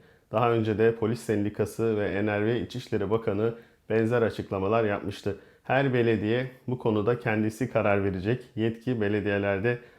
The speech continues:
Alman Belediyeler Birliği ise havai fişeklerin yasaklanmasına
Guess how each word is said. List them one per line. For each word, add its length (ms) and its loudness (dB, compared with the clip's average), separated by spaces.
Alman 360 4
Belediyeler 580 4
Birliği 340 2
ise 380 0
havai 360 2
fişeklerin 600 -2
yasaklanmasına 920 -2